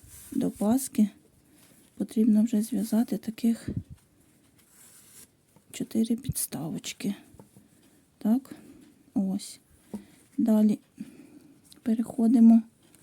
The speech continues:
Дальше по змійці. Ну так, принцип ви вже зрозуміли, що дальше по змійці переходимо, переходимо і просто пришиваємо його до,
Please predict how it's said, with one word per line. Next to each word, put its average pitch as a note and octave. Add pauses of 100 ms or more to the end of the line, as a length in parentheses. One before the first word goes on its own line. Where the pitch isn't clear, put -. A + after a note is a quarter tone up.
(4000)
Дальше B3
по A3+
змійці. A3 (1080)
Ну D4+
так, C4
принцип A#3+
ви A#3+
вже A3
зрозуміли, B3
що -
дальше A3
по G#3+
змійці A3
переходимо, A3
переходимо A3
і G#3
просто A3+
пришиваємо G#3 (760)
його G#3
до, A3+